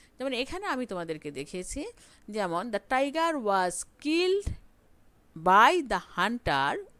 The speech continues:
with a gun"। তার মানে the tiger was killed dash the hunter dash a gun, তাই না? যে প্রথম যে ড্যাশটা আমরা বুঝ-, যে করে, অতএব কে করছে আমরা এখানে বুঝতেই পারছি, হান্টার হচ্ছে এখানে শিকারী,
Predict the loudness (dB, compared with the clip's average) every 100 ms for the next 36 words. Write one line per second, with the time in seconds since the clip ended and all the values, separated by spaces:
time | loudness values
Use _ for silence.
0 | 2 2 4 0 -4 -8 -10 -18 -20 -20
1 | -6 2 4 2 0 0 0 2 2 2
2 | -2 0 0 -2 -2 -6 -8 -8 -6 -8
3 | -12 -20 _ -20 -6 0 2 2 0 -4
4 | -4 -4 -4 -6 -4 -2 -2 -2 -10 -4
5 | 0 0 -2 -8 -10 -16 -18 -20 -10 -4
6 | -4 -2 -4 -6 -16 -18 -8 -6 0 2
7 | 2 0 -2 -2 0 0 0 -2 -4 -2
8 | -4 -4 -6 -10 -2 0 2 2 0 0
9 | -4 -10 -20 -20 -6 -4 0 2 0 -4
10 | -20 _ _ _ 0 2 6 6 6 4
11 | 4 2 -4 -4 -4 -4 -6 -6 -6 -4
12 | 0 0 0 -2 -2 -4 -4 -2 -4 -6
13 | -8 -8 -8 -8 -6 -4 -2 -4